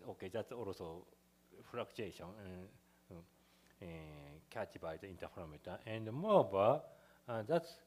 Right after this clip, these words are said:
in fact, that's some kind of violin mode of the wire. So that such a, such a standing wave occurs, uh,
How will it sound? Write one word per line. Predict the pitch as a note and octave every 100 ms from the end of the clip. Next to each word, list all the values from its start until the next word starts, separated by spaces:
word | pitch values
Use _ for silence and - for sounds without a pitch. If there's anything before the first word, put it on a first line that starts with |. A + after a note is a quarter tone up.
| _ _ _ _ - C3
in |
fact, | A#2+ B2+ - A#2
that's | A#2 - -
some | B2+
kind | G2 E2
of |
violin | - D#3 D3 E2 D2+
mode | F2+ C#3 D3
of | G#2+ F2+
the | F#2
wire. | C3 A#2+ F2 C3
So | - G#2 G2 - - - -
that | C#3
such | E3 D3 A2+
a, | F#2+ - - -
such | D3 -
a | G#2 - -
standing | - A#2+ G#2+ G2 G#2
wave | C3 E2+ - - _ _ _ _ -
occurs, | D3 - D#2+ D2 - _ _ -
uh, | F2 - -